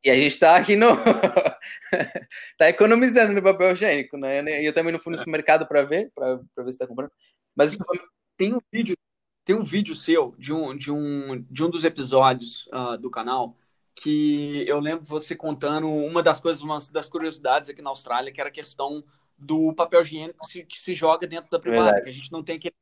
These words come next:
Speaker 2: peixinho igual a gente tem no Brasil. Então, pro pessoal do Brasil entender também, ah, a questão é que aqui na Austrália não é tão comum você ter o bidê ou o chuveirinho.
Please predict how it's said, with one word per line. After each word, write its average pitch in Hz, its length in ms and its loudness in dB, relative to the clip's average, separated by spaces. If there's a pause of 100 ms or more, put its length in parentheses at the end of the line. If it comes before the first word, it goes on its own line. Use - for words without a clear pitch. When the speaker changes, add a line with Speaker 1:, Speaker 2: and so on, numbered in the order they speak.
(140)
Speaker 2:
peixinho 180 400 -10 (240)
igual 147 220 -2
a - 20 -4
gente 151 240 -12
tem 143 140 -10
no 143 80 -8
Brasil. 147 400 -6 (280)
Então, 160 300 -4
pro - 100 -20
pessoal 208 460 -2 (100)
do 151 200 -2
Brasil 151 340 -2
entender 135 440 -8
também, 127 460 -12 (320)
ah, 135 420 0 (360)
a 147 80 -6
questão 160 400 -8
é 196 60 -8
que 196 120 -10
aqui 214 280 -12
na 233 80 -4
Austrália 165 580 -8
não 190 180 -4
é 208 60 -2
tão 233 260 -6
comum 196 460 -4
você 185 160 -10
ter 185 140 -4
o 180 100 4
bidê 190 500 -2 (360)
ou 202 240 4
o 233 40 -8
chuveirinho. 220 640 -8